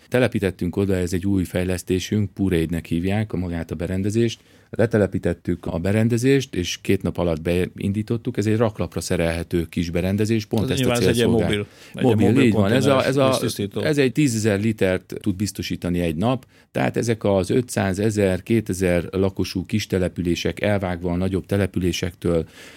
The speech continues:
Speaker 1: infrastruktúrával nagyon nehezen megközelíthető részekhez.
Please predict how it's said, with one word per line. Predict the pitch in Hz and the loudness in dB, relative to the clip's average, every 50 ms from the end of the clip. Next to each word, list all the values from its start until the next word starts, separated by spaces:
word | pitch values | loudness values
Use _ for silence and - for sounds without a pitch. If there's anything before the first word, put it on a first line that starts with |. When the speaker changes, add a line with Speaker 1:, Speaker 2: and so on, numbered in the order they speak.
| - - - | -20 -18 -4
Speaker 1:
infrastruktúrával | - 117 110 101 101 95 - - 92 - - 95 92 87 87 87 90 92 | 0 0 2 2 0 -2 -4 -6 -8 -6 -4 -2 -2 0 0 0 0 2
nagyon | 101 110 104 101 92 | 2 4 4 4 2
nehezen | 92 92 90 90 87 90 85 | 2 2 2 2 0 0 0
megközelíthető | 90 92 90 - - 90 90 90 85 87 - - 82 - - 87 | 0 0 0 -2 -2 -2 0 0 0 0 -2 -4 -8 -4 -2 0
részekhez. | 85 101 113 113 - 123 117 107 - 117 107 98 - | 2 4 4 4 4 2 0 2 2 2 2 2 0